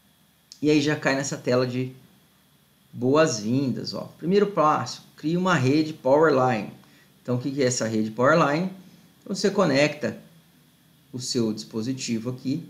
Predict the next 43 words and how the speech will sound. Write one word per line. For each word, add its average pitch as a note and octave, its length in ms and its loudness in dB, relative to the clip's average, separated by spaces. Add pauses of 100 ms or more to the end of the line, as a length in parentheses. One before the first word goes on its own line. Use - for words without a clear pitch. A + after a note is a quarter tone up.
(340)
no - 80 -12
seu D#3 220 -2
router, C#3 500 0
que - 80 -6
eu C3+ 80 2
já F3 220 2
fiz E3 300 -4
isso C#3+ 200 -6
aí, - 240 -2 (220)
liguei A#2+ 260 -2
na, A#2 180 -4 (240)
em A#2+ 120 -4
uma A2+ 140 -2
porta G2+ 520 0 (880)
R A2+ 160 2
J A2 280 0
quarenta G#2+ 260 -4
e G#2+ 60 -6
cinco G#2 240 -8
do A#2+ 80 -6
meu E3 160 2
router, E3 500 0 (320)
né? D#3 260 -2 (280)
E A3+ 100 2
esse F3 500 2 (180)
outro C#3 320 2
dispositivo C#3 580 -8
que - 80 -18
vai A#2+ 140 2
ampliar A#2+ 320 0
o A2+ 60 2
sinal, D3+ 340 -2
a - 20 0
outra A#2+ 240 -4
parte B2 460 -4
dela, D#3+ 320 0 (420)
tá G#3 80 2
ligado E3 320 4
na D3 120 0
tomadinha, D#3+ 580 -2 (500)
né? D3 280 -4 (100)
Então, - 300 -10
seguinte, - 840 -2